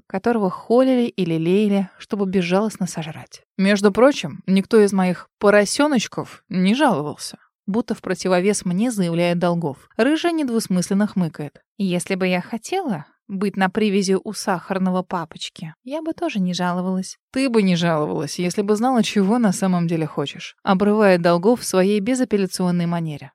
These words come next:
Естественно, большеротую это задевает. «А я, значит, не знаю». Замерев, уточняет она вкрадчиво и сверлит Долгова полыхающим взглядом. «Не знаешь», снисходительно подтверждает он. «Знала бы, не смотрела бы на меня так». Он понижает голос,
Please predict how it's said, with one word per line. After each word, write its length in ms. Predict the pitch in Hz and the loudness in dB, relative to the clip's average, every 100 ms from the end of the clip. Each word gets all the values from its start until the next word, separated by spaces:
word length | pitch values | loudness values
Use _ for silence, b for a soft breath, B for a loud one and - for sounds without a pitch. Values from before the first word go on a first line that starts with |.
| _ | _
Естественно, 800 | 185 170 - 320 - 311 294 269 | -6 -4 0 -2 0 -2 -2 -2
большеротую 840 | 208 190 165 185 175 226 - 285 - | 0 0 0 -2 2 2 0 -4 -2
это 260 | 185 214 | -6 -6
задевает. 600 | 214 202 170 165 131 - _ _ _ | -4 -2 -2 -6 -14 -18 _ _ _
«А 80 | 196 | -2
я, 360 | 185 226 285 294 - | 0 0 -2 -6 -8
значит, 380 | 214 233 247 254 | -2 -2 -2 -2
не 120 | 247 | -2
знаю». 440 | 269 240 151 - _ | 0 0 -2 -14 _
Замерев, 560 | 196 190 202 202 285 - | -2 2 4 4 2 -2
уточняет 640 | - 202 220 - 240 180 175 | -6 -4 -4 -2 -2 -2 -2
она 160 | 160 | -4
вкрадчиво 560 | 160 - 233 269 - 208 | -6 -2 -2 -2 -2 -2
и 180 | - 202 | 0 -4
сверлит 500 | - 190 175 233 269 | -2 -2 0 -2 0
Долгова 440 | 233 202 180 190 | 0 2 2 0
полыхающим 720 | 226 226 185 - 170 156 - | 0 -2 -2 -4 -4 -4 -4
взглядом. 480 | 170 170 139 131 139 _ | -4 -4 -6 -8 -18 _
«Не 320 | - 170 185 | -6 -2 0
знаешь», 600 | 254 277 143 143 - - _ _ | 0 0 -2 -4 -16 -20 _ _
снисходительно 800 | _ - 185 - 185 180 - 262 | _ -6 -6 -2 -2 -2 -2 -2
подтверждает 600 | 233 226 214 196 190 180 - | -2 -4 -4 -2 0 0 -2
он. 240 | 180 151 - _ | -10 -10 -16 _
«Знала 400 | - 185 269 285 | -6 0 0 0
бы, 200 | 151 143 - _ | -6 -10 -14 _
не 180 | - 190 | -2 -2
смотрела 460 | 185 294 - 160 - | 0 -4 -4 -4 -4
бы 100 | 156 | -4
на 80 | 151 | -4
меня 220 | 156 151 | -6 -8
так». 360 | - 143 - _ | -12 -14 -16 _
Он 240 | 254 262 | 0 0
понижает 480 | 226 208 190 180 170 | 2 4 4 4 2
голос, 460 | 175 226 254 226 | 2 2 2 -2